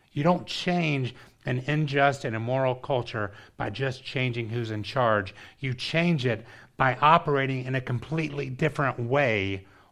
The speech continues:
once you are in charge. It's not just a new leader, it's a new way of leading.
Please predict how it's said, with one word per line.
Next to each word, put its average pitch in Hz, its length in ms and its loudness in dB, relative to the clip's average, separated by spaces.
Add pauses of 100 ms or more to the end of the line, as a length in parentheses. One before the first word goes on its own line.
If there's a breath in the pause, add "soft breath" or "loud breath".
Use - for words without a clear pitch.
once 123 340 -2
you 123 140 -2
are 110 220 6
in 90 120 -2
charge. - 460 -14 (960)
It's - 120 -20
not 170 140 4
just 175 160 -2
a 180 40 4
new 165 160 2
leader, 135 320 0
it's - 240 -6
a 135 40 0
new 135 320 0
way 147 300 2
of 104 140 0
leading. 127 520 -4